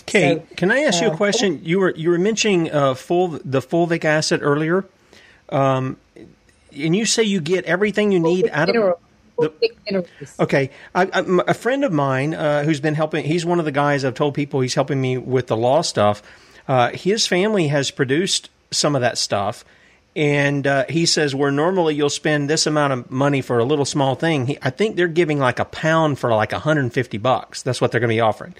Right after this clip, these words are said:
Speaker 1: like, a pound of it. And he said, "This is a great deal," and you could see it compared to <laughs> whatever the other was.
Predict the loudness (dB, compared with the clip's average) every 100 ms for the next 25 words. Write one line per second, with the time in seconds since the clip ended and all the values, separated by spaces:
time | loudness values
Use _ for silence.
0 | -20 -16 -2 -2 -2 -4 0 2 2 0
1 | -2 -4 -18 -20 -20 -20 -20 _ 0 2
2 | 2 2 0 2 0 2 0 0 -2 0
3 | 0 0 0 2 2 2 0 -2 0 0
4 | 0 0 -4 -2 -2 -2 -4 -2 0 0
5 | 0 0 2 2 0